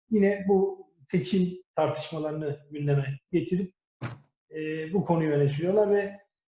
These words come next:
seçime girmemesi için diğer partilerin, yeni kurulan partilerin ki biliyorsunuz Babacan'ın arkasında da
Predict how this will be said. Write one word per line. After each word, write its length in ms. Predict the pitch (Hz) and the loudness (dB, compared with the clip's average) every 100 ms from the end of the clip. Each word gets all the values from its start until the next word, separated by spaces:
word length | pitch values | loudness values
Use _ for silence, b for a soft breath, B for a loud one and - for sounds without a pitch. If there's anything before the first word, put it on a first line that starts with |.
| 180 175 | -10 -8
seçime 920 | - - - 185 - 214 208 - - - | -8 -10 -2 0 2 2 2 -2 -10 -4
girmemesi 580 | 160 214 196 165 135 143 | 2 4 6 4 2 -2
için 400 | 127 - 127 - - _ | -6 -8 -12 -12 -16 _
diğer 320 | 165 156 139 - | 0 2 2 0
partilerin, 580 | 139 139 - 131 127 | -2 -2 -8 -8 -4
yeni 240 | 135 156 143 | -2 -2 -2
kurulan 320 | 139 135 123 | -4 -2 -2
partilerin 440 | 127 127 143 175 | -6 -8 -6 -4
ki 380 | 180 - 185 - _ _ _ 202 | -4 -4 -8 -8 _ _ _ -2
biliyorsunuz 640 | 170 143 151 147 131 _ _ 156 | 0 0 -4 -14 -20 _ _ -6
Babacan'ın 360 | 175 160 160 | -4 -2 -4
arkasında 580 | 156 147 156 139 160 151 | -6 -6 -6 -8 -8 -8
da 280 | 147 143 - | -8 -8 -12